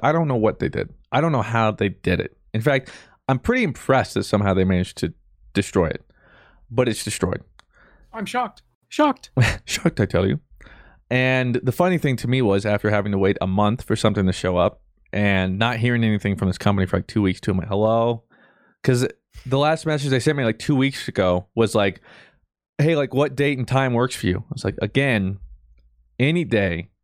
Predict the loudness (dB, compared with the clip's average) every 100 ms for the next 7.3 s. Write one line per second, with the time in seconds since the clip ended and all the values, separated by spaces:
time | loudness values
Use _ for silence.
0 | _ _ _ _ -4 0 0 0 -2 -2
1 | -6 -12 _ _ _ _ _ -4 0 2
2 | 2 0 0 -2 -4 -2 -2 -4 -10 _
3 | _ _ _ -2 -2 0 0 0 -2 0
4 | -2 -2 _ -20 -20 -20 _ _ -6 -2
5 | 0 0 0 0 0 -2 -2 -2 0 0
6 | 0 0 0 0 -4 -4 0 2 2 2
7 | 0 0